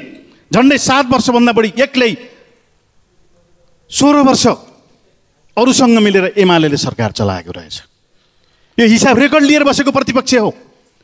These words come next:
दुई हजार सत्तालिस पछि चार वर्ष आठ महिना अरूसँग गर्दा नौ वर्ष माओवादी पनि सरकारमा छ। को कोले के के गरौँ, रेकर्ड लिएर हामी बसेका छौँ।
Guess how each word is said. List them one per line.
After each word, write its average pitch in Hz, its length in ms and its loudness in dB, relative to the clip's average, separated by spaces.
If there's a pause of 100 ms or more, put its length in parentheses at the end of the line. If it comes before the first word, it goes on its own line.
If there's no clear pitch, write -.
(460)
दुई 254 100 2
हजार 285 200 0
सत्तालिस 277 500 0
पछि 254 240 0
चार 269 320 0
वर्ष 262 220 -2
आठ 233 320 -4
महिना 247 340 0
अरूसँग 240 400 0
गर्दा 240 260 0
नौ 254 220 4
वर्ष 247 240 0 (480)
माओवादी 214 340 2
पनि 190 140 0
सरकारमा 123 420 -4
छ। - 140 -16 (1000)
को 226 100 2
कोले 247 200 0
के 240 140 -2
के 220 120 0
गरौँ, 262 320 2
रेकर्ड 226 260 0
लिएर 233 180 0
हामी 175 180 0
बसेका 127 340 -4
छौँ। - 160 -20